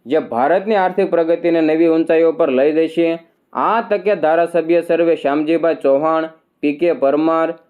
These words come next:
પૂર્વ ધારાસભ્ય ધનરાજ કેલા, અગ્રણી સર્વે ધીરુભાઈ સિંધવ, દેવાંગ રાવલ, ડોક્ટર રુદ્રદત્ત ઝાલા, જિજ્ઞાબેન પંડ્યા, કલેક્ટર રાજેન્દ્ર કુમાર પટેલ, મ્યુનિસિપલ કમિશનર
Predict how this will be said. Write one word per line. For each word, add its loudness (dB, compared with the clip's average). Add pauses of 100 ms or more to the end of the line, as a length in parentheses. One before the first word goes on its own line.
(200)
પૂર્વ 4
ધારાસભ્ય 0
ધનરાજ 0
કેલા, 0 (320)
અગ્રણી 0
સર્વે 2
ધીરુભાઈ 0
સિંધવ, 0 (320)
દેવાંગ 0
રાવલ, 0 (400)
ડોક્ટર 0
રુદ્રદત્ત 0
ઝાલા, 0 (380)
જિજ્ઞાબેન 0
પંડ્યા, 0 (280)
કલેક્ટર 0
રાજેન્દ્ર 2
કુમાર 0
પટેલ, 0 (320)
મ્યુનિસિપલ 0
કમિશનર 0